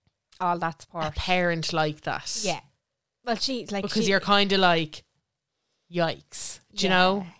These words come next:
Speaker 1: yeah.
Speaker 2: I don't know. I see, it's a
Speaker 1: And
Speaker 2: weird
Speaker 1: I did, like, and 'cause you were saying to me, "Did, did I notice it at the time or did I
Speaker 2: Yeah.
Speaker 1: only notice it now?" I did always feel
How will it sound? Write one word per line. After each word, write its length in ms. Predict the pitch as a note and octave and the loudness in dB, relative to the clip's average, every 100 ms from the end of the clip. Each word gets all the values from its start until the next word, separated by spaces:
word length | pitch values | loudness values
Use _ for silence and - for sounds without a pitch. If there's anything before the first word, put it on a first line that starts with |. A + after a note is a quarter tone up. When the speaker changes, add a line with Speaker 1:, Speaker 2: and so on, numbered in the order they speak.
| - | -20
Speaker 1:
yeah. 340 | F#3+ F3+ D#3+ - _ _ _ - | -6 -4 -4 -10 _ _ _ -2
Speaker 2:
I 80 | G#3+ | 0
don't 100 | A3+ | 2
know. 80 | A#3 | 0
I 80 | A3+ | -2
see, 220 | - A#3 | -2 -2
it's 120 | A#3 | -2
a 40 | A#3+ | 0
Speaker 1:
And 100 | C#4 | 2
Speaker 2:
weird 400 | C4+ B3+ G#3+ G#3 | 2 2 -4 -6
Speaker 1:
I 20 | |
did, 220 | D#4 D#4+ | -4 -2
like, 180 | D4+ D4 | 0 -2
and 180 | A3+ A#3 | -4 -6
'cause 200 | A#3+ A3+ | -6 -6
you 80 | C#4 | -6
were 100 | B3+ | -6
saying 260 | A#3+ A#3 | -4 -6
to 100 | G#3+ | -6
me, 100 | A3 | -8
"Did, 360 | G3 A3 G#3 F3+ | -8 -8 -8 -10
did 120 | G#3+ G3+ | -8 -6
I 100 | G3 | -4
notice 280 | G3 - | -4 -6
it 60 | - | -10
at 120 | G3+ | -10
the 80 | - | -10
time 280 | G3 F#3+ F#3 | -6 -4 -4
or 140 | E3+ | -6
did 160 | F3 F#3 | -4 -2
I 160 | F#3 F3+ | 0 -2
Speaker 2:
Yeah. 60 | |
Speaker 1:
only 120 | F3+ | -2
notice 260 | F3+ F#3 F#3 | -6 -8 -8
it 40 | |
now?" 160 | F#3 F#3 | -8 -6
I 100 | G3 | -8
did 300 | F#3+ A3 A#3 - | -8 -4 -6 -6
always 420 | G3 G3 G3+ G#3 | -4 -4 -4 -10
feel 440 | - G3 F#3+ F#3 | -8 -4 -2 -2